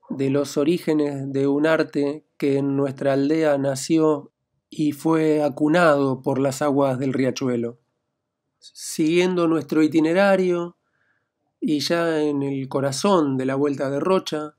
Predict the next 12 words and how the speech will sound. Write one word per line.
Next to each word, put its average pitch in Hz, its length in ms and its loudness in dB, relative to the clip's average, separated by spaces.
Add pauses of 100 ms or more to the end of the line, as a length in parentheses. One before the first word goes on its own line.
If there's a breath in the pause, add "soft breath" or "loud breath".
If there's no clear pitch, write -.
(520)
aparece 160 580 -2
ante 151 220 0
nuestra 147 300 -2
mirada 151 720 0 (420)
la 135 440 -2
plazoleta 147 580 -2
de 135 80 -2
los 131 160 -6
Suspiros, 156 760 -4 (680)
algunas 151 720 0
históricas 151 580 -2
construcciones 143 1120 -2